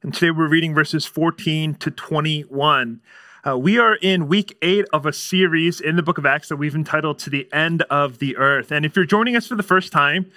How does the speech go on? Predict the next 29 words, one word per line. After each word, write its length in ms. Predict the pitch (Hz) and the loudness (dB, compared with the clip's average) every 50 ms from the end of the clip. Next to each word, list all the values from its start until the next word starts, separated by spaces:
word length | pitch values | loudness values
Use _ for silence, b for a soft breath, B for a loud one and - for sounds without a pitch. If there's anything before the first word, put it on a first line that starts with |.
| B B B B B | B B B B B
or 180 | B 160 165 175 | B 2 2 4
you 100 | 190 185 | 4 4
haven't 320 | 180 175 175 175 170 - | 2 2 0 -2 -4 -4
come 340 | - - 180 175 170 175 175 | -2 2 2 4 4 2 2
and 200 | 165 151 151 147 | 0 0 0 0
joined 260 | 147 160 160 160 156 | 0 0 0 2 0
us 160 | 156 151 - | 0 0 -2
in 140 | 156 160 151 | -4 -2 0
a 160 | 147 147 147 | 0 0 -2
while, 580 | 143 127 127 139 156 170 165 151 143 143 156 151 B B B B B B | -2 -2 0 0 2 2 2 2 0 0 -2 -6 B B B B B B
uh, 180 | 139 139 139 135 123 | 2 2 2 2 2
last, 420 | 165 190 214 240 240 - - - - 147 - | 2 2 2 0 -2 -6 -12 -18 -18 -10 -2
two 160 | - - 277 | 2 2 4
weeks 200 | 277 302 240 - | 4 2 0 0
ago, 140 | - 202 185 | 0 2 2
we 140 | 165 165 160 | 2 0 -2
started 440 | - - 202 190 180 180 175 170 170 - | 0 2 2 2 2 2 0 0 0 0
Acts 320 | 160 170 196 196 - - 160 | 0 0 0 -2 -6 -10 -4
chapter 520 | - 196 170 165 - _ - 165 156 156 | 0 2 2 2 2 _ 2 2 2 2
two. 500 | - - - - - 165 135 123 113 - B B B B B B B B B | 0 -2 -4 0 0 2 2 0 -2 -6 B B B B B B B B B
And 180 | B 156 160 165 | B 0 2 4
there 160 | 175 196 214 | 4 4 4
we 100 | 220 233 | 2 0
saw 380 | 214 - - 185 170 170 170 170 | -2 0 2 2 2 2 0 -2
the 160 | 170 165 143 | -2 -2 0
event 260 | 127 143 147 165 175 | 0 0 0 0 -2
of 140 | 175 - - | -4 -4 0
Pentecost 680 | - 170 165 170 170 - - 143 135 131 131 - - | 0 0 0 0 0 0 2 2 2 0 -2 -4 -4
when 320 | 147 143 139 139 143 139 | 0 0 0 0 -2 -6